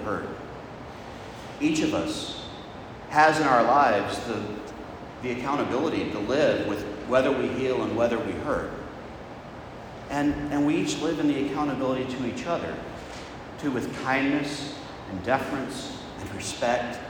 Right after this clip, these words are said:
and hopeful invitation. And maybe in private, help people to understand when something that they've said was hurtful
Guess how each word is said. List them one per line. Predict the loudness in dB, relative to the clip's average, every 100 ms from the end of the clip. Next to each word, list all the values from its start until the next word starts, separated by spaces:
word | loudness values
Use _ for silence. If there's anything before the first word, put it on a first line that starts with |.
| -12 -12 -12 -12 -10
and | -6
hopeful | -2 -2 -2 -2
invitation. | -2 -2 -2 -4 -4 -6 -8 -10 -12 -12 -12 -12 -14 -14 -14 -14 -14 -14 -14 -14 -14 -14 -10
And | 2
maybe | 4 4
in | 4 4
private, | 2 0 -4 -8 -10 -12 -14 -14 -14 -14 -14 -14 -14 -14 -14 -12 -10 0
help | 0 2
people | -2 0
to | 2
understand | 2 0 -2 -2 0
when | 0 -2
something | -4 -4 -4
that | -2
they've | -4 -4
said | -4 -4
was | -4
hurtful | -4 -4 -4 -6